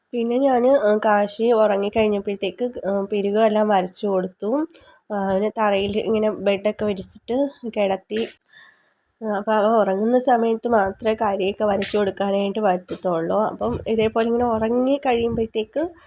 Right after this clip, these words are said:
ആ, കരയെല്ലാം വരച്ചു കൊടുക്കുകയാണ് ചെയ്യാറ്. അപ്പം ഞാൻ വോയിസ് ഓവർ കൊടുക്കുന്ന സമയത്ത് കാശി എൻ്റെ അടുത്ത് ഇരുന്ന് കളിക്കുന്നുണ്ട്. അപ്പോൾ അതുകൊണ്ടാണ് അവൻ്റെ സൗണ്ട് ഇങ്ങനെ കേൾക്കുന്നത്. അപ്പോൾ ഉറങ്ങിക്കിടക്ക്,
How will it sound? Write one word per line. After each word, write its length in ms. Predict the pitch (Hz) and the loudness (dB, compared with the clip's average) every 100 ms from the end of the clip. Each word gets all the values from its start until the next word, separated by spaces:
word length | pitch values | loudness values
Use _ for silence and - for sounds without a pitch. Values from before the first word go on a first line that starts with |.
| _ - - | _ -18 -2
ആ, 80 | 202 | 0
കരയെല്ലാം 560 | 208 220 214 220 214 214 | 2 0 2 2 2 2
വരച്ചു 360 | 214 196 196 220 | 2 0 -4 -2
കൊടുക്കുകയാണ് 560 | 208 202 196 190 185 208 | -2 -2 -2 -2 0 -2
ചെയ്യാറ്. 520 | 214 190 185 175 185 226 294 _ _ _ _ - - - - - - - | -2 0 2 0 0 -2 -2 _ _ _ _ -20 -20 -20 -20 -20 -18 -8
അപ്പം 260 | 233 226 226 | -2 0 2
ഞാൻ 160 | 254 262 | 2 4
വോയിസ് 400 | 247 196 208 226 | 4 4 2 2
ഓവർ 200 | 233 247 | 4 6
കൊടുക്കുന്ന 400 | 277 247 240 247 | 6 4 0 2
സമയത്ത് 480 | 254 247 214 208 - 269 | 2 2 0 -2 -4 0
കാശി 360 | 240 226 - | 2 0 0
എൻ്റെ 200 | 233 226 | 0 2
അടുത്ത് 220 | 220 208 220 | 0 0 -2
ഇരുന്ന് 200 | 220 240 | 0 2
കളിക്കുന്നുണ്ട്. 960 | 220 185 - - 208 202 190 190 190 240 330 - - - - | 2 2 -2 -8 0 2 2 0 0 0 -2 -8 -20 -20 -10
അപ്പോൾ 180 | - 208 | 0 0
അതുകൊണ്ടാണ് 520 | 208 214 226 240 240 | 2 0 4 4 4
അവൻ്റെ 280 | 240 226 240 | 2 2 0
സൗണ്ട് 380 | 247 208 208 220 | 0 0 2 0
ഇങ്ങനെ 220 | 226 233 | 2 0
കേൾക്കുന്നത്. 720 | 233 202 196 - 208 202 190 208 220 | 0 -4 -4 -4 -2 -2 -2 -2 -2
അപ്പോൾ 280 | 214 202 208 | -2 -2 -2
ഉറങ്ങിക്കിടക്ക്, 680 | 202 190 220 226 247 226 | -2 -2 -2 0 2 0